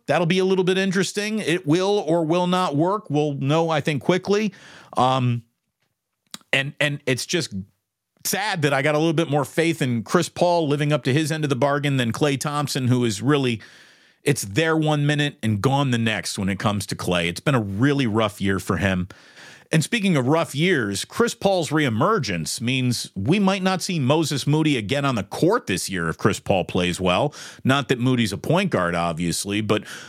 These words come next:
Moody has been buried on this depth chart,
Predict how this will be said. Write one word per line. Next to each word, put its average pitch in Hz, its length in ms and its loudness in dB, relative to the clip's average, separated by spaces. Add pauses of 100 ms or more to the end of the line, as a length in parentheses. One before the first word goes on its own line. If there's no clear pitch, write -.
Moody 165 360 2
has 104 100 -2
been 104 300 -2
buried 165 560 0
on 143 240 0
this 127 180 -2
depth 131 400 -4
chart, 90 440 -2